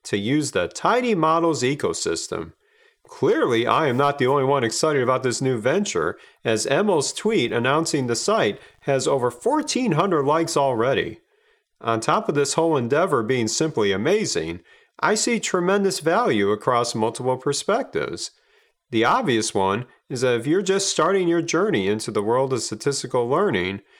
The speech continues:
and are already interested in the tidyverse, this will be an excellent launching point for you on your road to understanding the mechanisms for fitting these models. But even for experienced R users who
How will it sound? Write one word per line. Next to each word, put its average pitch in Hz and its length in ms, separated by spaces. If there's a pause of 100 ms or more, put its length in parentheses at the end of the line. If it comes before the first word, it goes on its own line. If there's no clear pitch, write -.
(200)
and 120 160
are 110 180
already 190 600
interested 156 560
in 120 100
the 107 80
tidyverse, 98 880 (420)
this 131 220
will 131 80
be 127 180
an 113 240
excellent 208 560
launching 165 480
point 85 440 (260)
for 113 160
you 165 400 (280)
on 123 200
your 113 160
road 117 380
to 113 120
understanding 151 720
the 117 100
mechanisms 107 880 (200)
for 120 220
fitting 110 380
these 107 200
models. 131 640 (920)
But 165 380
even 208 320
for 190 200
experienced 185 640
R 175 220
users 110 540
who 110 240